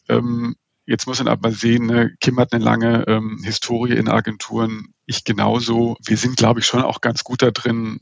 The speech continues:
die Agenturen zu kitzeln, ne, und, und noch mal irgendwie mit anderen Impulsen und ein, ein bisschen anderen Ansprüchen, äh, auch noch mal mehr auch rauszuholen,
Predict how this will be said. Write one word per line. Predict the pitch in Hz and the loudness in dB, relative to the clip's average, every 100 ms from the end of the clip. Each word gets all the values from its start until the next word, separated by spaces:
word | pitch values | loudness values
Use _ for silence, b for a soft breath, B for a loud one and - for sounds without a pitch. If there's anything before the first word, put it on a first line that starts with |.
| _ | _
die | - 110 | -8 -2
Agenturen | 113 104 101 107 104 | 0 -2 -6 -10 -10
zu | - | -8
kitzeln, | - - 117 107 - _ - | -6 -2 -2 -2 -8 _ -2
ne, | 123 120 - | 0 0 -4
und, | 110 104 - | -12 -12 -14
und | 107 - | -12 -8
noch | 113 | -4
mal | 113 113 117 | 0 2 0
irgendwie | 104 104 104 104 | -2 -6 -6 -4
mit | 101 | -2
anderen | 120 110 113 | 0 2 2
Impulsen | 110 - 120 117 120 113 110 113 | -2 0 2 2 0 -2 -4 -6
und | 104 - | -10 -10
ein, | 107 104 107 | -10 -10 -12
ein | 101 | -8
bisschen | 110 - 117 | -4 -2 0
anderen | 110 107 | 0 2
Ansprüchen, | 110 117 - 113 - 110 107 B B B B | 0 0 -2 -6 -4 -6 -8 B B B B
äh, | 107 110 110 | 2 2 2
auch | - | 0
noch | 113 104 | -2 -2
mal | 107 | -2
mehr | 107 113 | 2 2
auch | 113 - | 2 0
rauszuholen, | 113 - 107 98 107 - | -2 -2 -6 -8 -12 -14